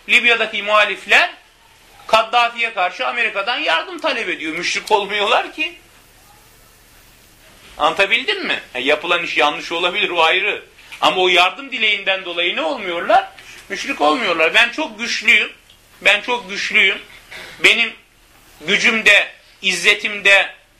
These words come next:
diyelim ki birileri nezdinde maruf, karşıda iki tane adam ne yapıyor? Vuruşuyor. Dayak yiyen kalk dedi ki, "Necmi Hoca, beni kurtar." Bunda problem yok.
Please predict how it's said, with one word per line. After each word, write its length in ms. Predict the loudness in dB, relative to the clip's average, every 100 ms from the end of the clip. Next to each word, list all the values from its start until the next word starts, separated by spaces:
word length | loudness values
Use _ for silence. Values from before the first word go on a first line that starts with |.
| -6
diyelim 380 | 0 2 0 -4
ki 320 | -2 -2 -2
birileri 440 | 0 0 2 0 0
nezdinde 420 | -2 -4 0 0
maruf, 440 | 4 4 4 0
karşıda 340 | 2 2 2 -8
iki 200 | -6 -2
tane 240 | -2 0
adam 320 | -4 -4 -6
ne 40 | -2
yapıyor? 460 | -2 -2 -6 -8 -10 _ _ -6
Vuruşuyor. 540 | 0 0 2 2 0 -6 -20 -20 -20 -20 -14 4
Dayak 340 | 4 6 0 -2
yiyen 260 | -4 -4 -6 _ _
kalk 260 | 0 0 0
dedi 160 | -6 -4
ki, 100 | 0
"Necmi 280 | 0 0
Hoca, 200 | -2 2
beni 200 | 2 0
kurtar." 440 | -2 -4 2 2 2 -8 _ _ _ -20 -20 -20 -20 -20 -18 -14
Bunda 160 | -8
problem 380 | -6 0 0 4
yok. 320 | 4 4 0